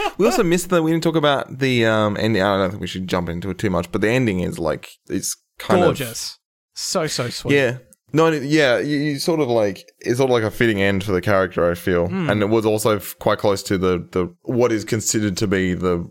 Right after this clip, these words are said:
Speaker 1: the real version of events,
Speaker 2: Mm.
Speaker 1: I think.
Speaker 2: Mm.
Speaker 1: As,
Speaker 2: Mm.
Speaker 1: as far as we know.
Speaker 2: In terms of, yeah, how he passed and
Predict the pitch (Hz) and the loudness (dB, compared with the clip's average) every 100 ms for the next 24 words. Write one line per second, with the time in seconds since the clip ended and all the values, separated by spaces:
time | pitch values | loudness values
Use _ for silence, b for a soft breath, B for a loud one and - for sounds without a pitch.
0 | - 101 92 87 - - 78 92 87 90 | -6 -4 -4 -6 -12 -16 -4 -2 0 0
1 | 85 85 87 80 80 180 127 92 85 62 | 0 0 -2 0 0 -2 -4 -6 -8 -8
2 | 160 165 117 95 110 - 151 156 113 - | -6 -6 -6 -10 -14 -12 -8 -8 -8 -12
3 | - 85 87 78 90 156 147 135 127 131 | -6 -6 -4 -6 -8 -8 -6 -6 -6 -6
4 | 117 98 120 120 139 120 113 - 127 117 | -6 -6 -8 -8 -8 -6 -8 -10 -10 -10
5 | 117 123 | -12 -10